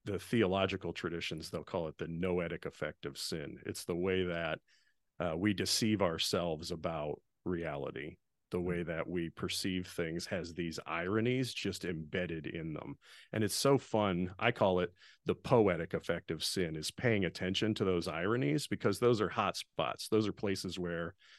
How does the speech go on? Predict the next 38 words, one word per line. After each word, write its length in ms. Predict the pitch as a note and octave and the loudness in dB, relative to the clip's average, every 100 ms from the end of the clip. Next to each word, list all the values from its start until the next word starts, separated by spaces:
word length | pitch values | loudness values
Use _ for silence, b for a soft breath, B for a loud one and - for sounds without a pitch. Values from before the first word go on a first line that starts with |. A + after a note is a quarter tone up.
| b b - | b b -6
you, 720 | G#2 A2+ A#2 A#2 A#2 A2 A2+ - | 2 6 8 8 8 6 2 -2
uh, 520 | G2+ F#2 F2+ E2+ E2 - | 0 2 0 -2 -2 0
are 120 | G2 - | -2 4
putting 300 | C#3+ A2+ A2 | 4 6 6
out 180 | A2+ G#2+ | 6 6
into 220 | G#2 G2 | 4 4
the 100 | E2+ | 2
world 320 | F2 E2+ E2 | 2 0 0
that's 180 | E2 - | -2 -4
something 440 | - F#2+ G2 F#2 | -2 -2 0 -2
that 140 | E2+ F#2 | -2 0
may 180 | F#2+ | 0
be 140 | F2 E2 | 0 -4
contradicting 920 | - F2+ E2+ F2 E2+ - E2+ E2 E2 - b b b | -4 -6 -4 -6 -6 -4 -4 -4 -8 -12 b b b
the, 480 | F#2 G2+ F#2 E2+ D#2+ | -2 2 2 0 -2
the 100 | E2+ | -4
heart 300 | F#2 G#2+ F#2 - | 0 2 0 -2
of 120 | F2 | -4
what 200 | F2 E2+ | -2 -2
you 120 | F#2+ | -2
mean 280 | F2 F2+ E2+ | 0 0 -2
to 80 | D#2+ | -2
say, 360 | - F2+ D#2 C#2 | -2 -2 -4 -8
right? 320 | D#2 E2 F2+ | -6 -4 -6
So 320 | - E2+ D#2 D2+ - | -4 -4 -4 -4 0
Desmond 400 | G2 F#2 F2+ F2+ | 0 2 0 2
Doss 240 | F2+ F2 | 0 0
stuck 320 | - A2 F#2+ | 0 0 0
to 100 | G2+ | 0
his 160 | F2 E2+ | -2 0
guns 600 | F#2 F#2+ F2 E2 F2+ - _ b b - | 0 0 0 -2 -6 -8 _ b b 0
and 160 | G#2+ | 2
refused 600 | F#2+ F#2+ A2+ G#2+ F2 - | 2 2 6 6 6 2
to 60 | F#2+ | -2
pick 260 | - G2+ | 0 0
up 180 | F2 - | 0 -2
a 60 | E2 | -2
gun, 420 | F#2 G2 D#2+ | 2 2 0